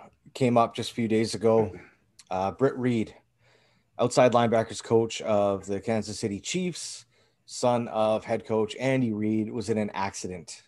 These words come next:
where sadly a five-year-old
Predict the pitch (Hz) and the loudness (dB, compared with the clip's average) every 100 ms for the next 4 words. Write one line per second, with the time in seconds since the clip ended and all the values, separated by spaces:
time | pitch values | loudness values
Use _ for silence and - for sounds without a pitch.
0 | _ 101 98 98 98 92 _ _ _ _ | _ -4 -2 -2 -2 -4 _ _ _ _
1 | _ _ _ _ _ _ _ - 117 107 | _ _ _ _ _ _ _ 2 4 4
2 | 104 113 110 107 107 107 104 | 4 4 4 2 4 2 0